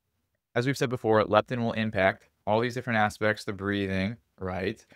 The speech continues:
And in humans, this is, this is the thing. The higher leptin is, the more severe sleep apnea is. There's a very tight correlation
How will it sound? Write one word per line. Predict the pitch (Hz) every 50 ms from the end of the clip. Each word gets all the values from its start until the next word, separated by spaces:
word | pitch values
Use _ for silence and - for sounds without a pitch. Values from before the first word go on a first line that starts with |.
| _ _ _ _ _ _ _
And | - 110 107 107 104 104 104 -
in | 107 101
humans, | 104 - - - 214 175 117 104 101 127 135 - - - _ _ _ _ _ _ _ _ _ _ _ _ _ _ _ _ _ _ -
this | 90 87 -
is, | 95 98 92 -
this | - - 98 95
is | 101 98 98
the | 107
thing. | 104 127 117 90 - - _ _ _ _ _ _ _ _ _ _ _ _ _ _ _ _ _ _ _ _ _ _ _ _ _ _ _ _ _ _ _
The | - 107
higher | - - 160 175 208 214
leptin | 190 175 170 175 - 160 151 139 113 80
is, | - - - - _ _ _ _ _ _ _ _ _ _ _ _ _ _ _ _ _ _ -
the | 113
more | 113 117 120 135 156
severe | 160 - - 165 110 120 120 123
sleep | 117 - - 127 113 92
apnea | 107 104 104 - 110 104 92
is. | 92 92 78 67
There's | - 92 98 98
a | 107 107 101
very | 98 117 120 143 151 160 165 170 170 _ _
tight | - - - 131 135 135 - - _ _
correlation | - - - 123 127 127 123 117 117 135 143 147 139 - - 104 90 87 87 -